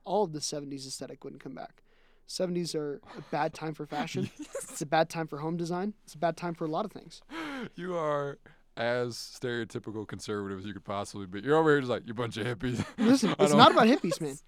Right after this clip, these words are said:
Speaker 1: It's not about hippies. Those hippies made great music. But if you look about seventies construction, they used rough cut studs. You know how hard it is to put level walls up on
Speaker 2: <laughs>
Speaker 1: rough cut studs?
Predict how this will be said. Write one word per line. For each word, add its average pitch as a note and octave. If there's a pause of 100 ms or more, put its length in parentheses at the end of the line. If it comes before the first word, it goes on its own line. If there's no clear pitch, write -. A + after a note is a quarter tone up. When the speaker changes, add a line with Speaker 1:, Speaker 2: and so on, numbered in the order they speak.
(120)
Speaker 1:
It's -
not A#3
about C4
hippies. F3+ (120)
Those F#3+
hippies D4+
made F3
great F#3
music. F3+ (340)
But G3
if G#3
you B3
look C4
about D#4 (140)
seventies A3+
construction, F#3+
they F#3+
used A3
rough F3+ (180)
cut -
studs. - (420)
You E4
know D4+
how D4
hard D#4
it C4
is G#3+
to F3+
put -
level F#3+
walls E3
up A3+
on E3
Speaker 2:
<laughs> -
Speaker 1:
rough F3
cut G#3
studs? G3+